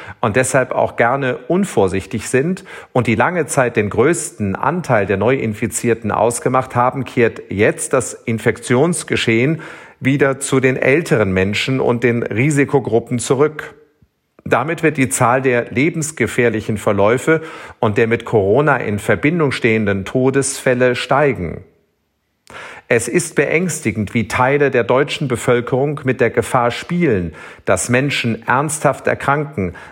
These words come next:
nicht selten mit bleibenden Schäden oder sogar sterben. Unfasslich, dass es Menschen gibt, die nicht überreißen, dass unser Land und unsere Volkswirtschaft sich von einer zweiten Corona-Krise kaum mehr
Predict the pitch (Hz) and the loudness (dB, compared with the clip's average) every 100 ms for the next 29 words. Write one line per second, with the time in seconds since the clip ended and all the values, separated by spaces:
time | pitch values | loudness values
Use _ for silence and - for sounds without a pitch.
0 | - 117 - 120 120 120 117 113 123 117 | -6 -6 0 0 0 -2 -2 0 2 0
1 | 123 123 120 - 151 123 90 80 - 131 | 0 -2 0 2 2 2 -4 -6 0 2
2 | 143 143 127 135 123 120 120 - - 143 | 4 4 2 0 2 4 4 0 -2 0
3 | 139 127 90 73 - _ _ _ - - | 2 0 -4 -8 -12 _ _ _ -20 -18
4 | - - - 156 170 - 165 - 98 95 | -18 -16 0 0 2 0 0 0 -4 0
5 | 113 104 117 123 135 139 - 143 143 135 | 0 0 -2 0 0 0 -2 0 -2 -2
6 | 131 120 107 113 175 - - - 120 107 | -2 0 0 2 0 0 -8 0 2 4
7 | 104 110 - 156 156 156 - - 120 - | 4 2 0 -2 -2 -4 -16 -2 -2 0
8 | 135 123 110 117 156 156 123 123 147 139 | 0 2 2 0 0 0 0 0 0 2
9 | 123 123 - 165 - 107 101 - 120 127 | 2 2 2 -2 -2 0 0 2 0 0
10 | - 131 - 123 117 117 110 104 104 - | -2 -4 0 -2 0 0 2 0 0 -4
11 | - 131 170 - 139 110 120 101 110 110 | 0 0 0 -2 -4 2 2 2 2 2
12 | 110 - 123 127 127 120 - 127 151 160 | 0 -2 -4 0 0 0 -2 2 2 2
13 | 147 143 139 | 4 4 2